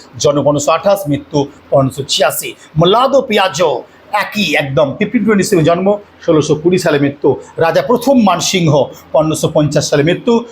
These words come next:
ষোলো জন্ম, ষোলোশো চোদ্দো সালে মৃত্যু। ওয়ান ফাইভ ফাইভ জিরোতে জন্ম, ষোলোশো চোদ্দোতে মৃত্যু হয়েছিল। ছ নম্বর টোডরমল, পনেরোশো সালে জন্ম এবং মৃত্যু পনেরোশো উননব্বই। ফকির আজিউদ্দিন,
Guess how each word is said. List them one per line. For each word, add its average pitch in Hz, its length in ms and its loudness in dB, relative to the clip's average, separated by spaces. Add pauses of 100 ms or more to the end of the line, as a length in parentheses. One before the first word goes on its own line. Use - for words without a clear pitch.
(140)
ষোলো 151 300 0 (120)
জন্ম, 214 480 2 (100)
ষোলোশো 156 280 0
চোদ্দো 139 240 0
সালে 139 180 2
মৃত্যু। 131 300 0 (340)
ওয়ান 226 200 2
ফাইভ 190 220 0
ফাইভ 170 220 0
জিরোতে 147 220 0
জন্ম, 180 440 0 (280)
ষোলোশো 139 220 2
চোদ্দোতে 135 380 0
মৃত্যু 131 320 0
হয়েছিল। 123 380 0 (240)
ছ - 80 -4
নম্বর 247 380 4
টোডরমল, 262 520 2 (320)
পনেরোশো 147 400 0
সালে 139 160 2
জন্ম 220 380 2 (240)
এবং 139 240 0 (720)
মৃত্যু 165 360 0
পনেরোশো 147 300 0
উননব্বই। 131 420 2 (300)
ফকির 262 320 0
আজিউদ্দিন, 170 560 0